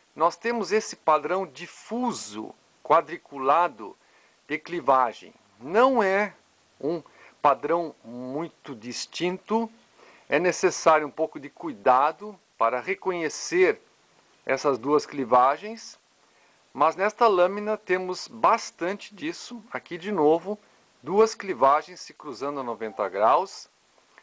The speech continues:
Neste outro grão aqui, de novo, duas direções a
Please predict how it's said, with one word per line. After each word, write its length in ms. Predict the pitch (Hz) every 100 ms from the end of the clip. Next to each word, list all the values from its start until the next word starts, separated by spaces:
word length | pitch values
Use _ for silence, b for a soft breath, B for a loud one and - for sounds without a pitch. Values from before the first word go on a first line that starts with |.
| b b
Neste 380 | - 165 185 -
outro 260 | 175 185 156
grão 320 | 139 156 151
aqui, 380 | 139 - 131 -
de 240 | 131 170
novo, 500 | 208 151 160 165 175
duas 420 | 147 117 185 190
direções 640 | - 151 139 - 143 151 -
a 240 | - 123